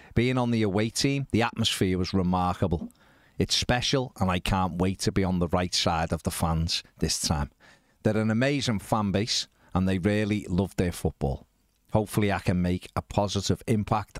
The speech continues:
on them. The stadium has been around for a long time, much longer than me. There are so many memories here, and I'll be very nice to play here before we move to a new stadium. Obviously, Broja did sign late on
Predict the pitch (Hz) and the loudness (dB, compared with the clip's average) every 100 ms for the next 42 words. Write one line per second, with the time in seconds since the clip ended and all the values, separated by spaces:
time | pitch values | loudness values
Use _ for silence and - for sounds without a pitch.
0 | - 110 117 120 - - - - - 92 | -2 0 0 -4 -8 -20 -20 -20 -4 -2
1 | - 120 117 117 117 101 95 87 95 87 | 0 0 0 0 0 0 -2 0 0 0
2 | 85 95 92 92 - 87 87 92 95 92 | 2 2 0 0 -2 0 2 0 0 -2
3 | - 104 98 107 - _ - _ - 92 | 0 0 0 -2 -6 _ -20 _ -4 -2
4 | 110 - 110 104 98 95 90 92 127 - | 0 0 0 0 0 0 2 2 0 -4
5 | _ - - - - 95 90 - - 107 | _ -20 -20 -20 -4 0 0 0 0 2
6 | 107 104 101 98 - - - - 98 120 | 2 0 0 -2 -4 -16 -16 -2 0 2
7 | 127 123 123 - 123 123 120 - - 95 | 2 0 0 0 0 2 0 -2 -2 0
8 | 87 85 - 87 85 110 101 85 87 85 | 0 0 -2 -2 0 0 2 0 0 0
9 | - - - - - 78 - 87 85 - | -2 -4 -8 -6 -2 -2 -2 -2 -2 0
10 | 87 85 - 90 - 87 85 85 78 80 | 0 0 -2 -4 0 0 2 0 2 0
11 | 80 - - 76 - 85 80 78 - - | -2 -2 -2 -2 -2 -2 0 0 -2 -2
12 | 80 76 76 85 92 90 - 90 - 92 | -2 -2 0 0 0 0 0 -2 0 0
13 | 92 87 - 98 - - 95 90 90 87 | 0 -2 -2 -2 0 0 0 0 0 0
14 | 104 107 - - 87 87 80 | 0 -2 -4 -4 -2 0 -2